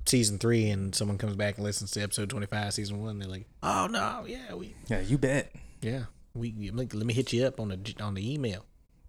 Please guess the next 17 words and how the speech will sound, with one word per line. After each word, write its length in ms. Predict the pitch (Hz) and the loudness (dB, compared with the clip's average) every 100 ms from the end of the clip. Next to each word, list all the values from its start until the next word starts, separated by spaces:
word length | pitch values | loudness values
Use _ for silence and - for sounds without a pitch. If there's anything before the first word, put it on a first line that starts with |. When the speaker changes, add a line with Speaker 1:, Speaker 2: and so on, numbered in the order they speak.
| - - _ - | -20 -20 _ -8
Speaker 2:
Tell 160 | - 104 | 0 4
you 100 | 98 | 6
all 140 | 98 | 6
about 280 | 92 98 104 | 6 4 2
it. 140 | 82 - - - - - - - - | -2 -8 -20 -20 -20 -20 -20 -14 -14
Speaker 1:
That's 140 | - | -6
what 40 | 95 | -4
we 60 | |
need 140 | 87 85 | -4 -6
to 60 | |
do. 40 | 92 - _ _ - _ _ _ _ _ _ - - - - - - - - - - - - - - - - - - | -10 -14 _ _ -20 _ _ _ _ _ _ -20 -20 -12 -12 -12 -18 -20 -20 -20 -20 -20 -18 -18 -20 -20 -8 -2 4
But 260 | 117 120 | 8 10
hey, 120 | 127 | 10
man, 240 | 135 120 110 - | 8 6 6 4
um, 720 | 123 120 117 113 110 101 98 | 6 8 8 6 4 0 0
Speaker 2:
Mm. 380 | 254 240 123 - - - - - - - _ - - - _ - | 2 2 0 -4 -12 -16 -18 -20 -20 -20 _ -20 -20 -20 _ -2
Speaker 1:
what? 240 | 131 120 | 2 4